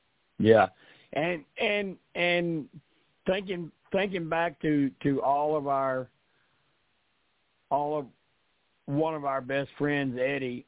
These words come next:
who's left us, and how he watched the editing and he watched the highlights and the lighting and how they did everything. And I, I, I've kinda, I, I've, I've kinda tried to watch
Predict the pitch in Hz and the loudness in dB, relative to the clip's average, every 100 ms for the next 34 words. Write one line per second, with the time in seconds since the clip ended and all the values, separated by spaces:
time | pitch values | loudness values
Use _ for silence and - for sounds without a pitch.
0 | - 131 120 117 127 131 - 127 135 120 | -6 -4 -2 0 0 0 0 -2 0 -4
1 | 113 123 123 123 123 120 131 - - - | -4 -4 -4 -6 -4 -2 -2 -2 -4 0
2 | 123 127 127 127 131 147 - _ _ _ | 0 0 -2 -4 -4 -6 -8 _ _ _
3 | - 123 127 123 120 123 131 - 131 113 | -8 -2 0 2 2 0 -2 -4 -6 -2
4 | 123 127 127 120 127 131 160 - 117 113 | -2 -4 -6 -6 -6 -8 -10 -10 -6 -4
5 | 104 95 95 110 127 135 135 139 156 160 | -4 -2 0 2 0 -2 -8 -8 -8 -6
6 | 120 98 87 - _ _ _ - 131 131 | -8 -10 -14 -16 _ _ _ -2 0 0
7 | 123 135 135 135 135 135 139 139 147 170 | 0 0 2 0 -2 -2 0 0 0 -2
8 | 170 _ _ _ _ _ 127 131 131 131 | -6 _ _ _ _ _ 0 2 2 0
9 | 127 - - 113 107 120 123 107 131 139 | -2 -4 -4 -4 -2 -2 -2 0 -2 -2
10 | 135 - _ - 156 170 165 139 156 _ | -6 -18 _ -2 -2 -2 -4 -6 -14 _
11 | _ _ _ _ _ _ - 135 113 - | _ _ _ _ _ _ -6 -2 -2 -6
12 | _ - 127 104 - - _ - 131 98 | _ -4 -4 -4 -12 -14 _ -4 -4 -2
13 | 160 165 160 180 160 156 139 143 170 | -2 -2 -4 -2 -2 -4 -6 -2 -2